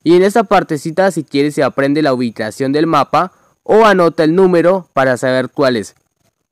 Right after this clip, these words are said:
Bueno, cuando entramos al mapa, ya encontramos el mapa por la imagen y todo eso, vamos a eliminar la carpeta llamada mods. Esa carpeta la eliminamos.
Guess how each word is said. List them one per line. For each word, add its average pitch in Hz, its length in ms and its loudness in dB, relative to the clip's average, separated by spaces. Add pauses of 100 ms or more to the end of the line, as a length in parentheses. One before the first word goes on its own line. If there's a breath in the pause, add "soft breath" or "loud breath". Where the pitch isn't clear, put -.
Bueno, 185 280 2 (140)
cuando 175 240 0
entramos 196 460 0
al 226 80 -2
mapa, 151 540 0
ya 110 180 -6
encontramos 139 680 -2
el 123 80 -6
mapa 139 360 0
por 127 160 -4
la 107 100 -6
imagen 135 420 -2
y 117 80 -6
todo 143 240 2
eso, 185 300 -2 (280 soft breath)
vamos 165 440 0
a 208 40 0
eliminar 160 360 -2
la 156 120 -2
carpeta 131 420 -4
llamada 120 320 -2
mods. 156 440 -2 (200)
Esa 131 200 -8
carpeta 156 440 -2
la 180 80 0
eliminamos. 127 580 -2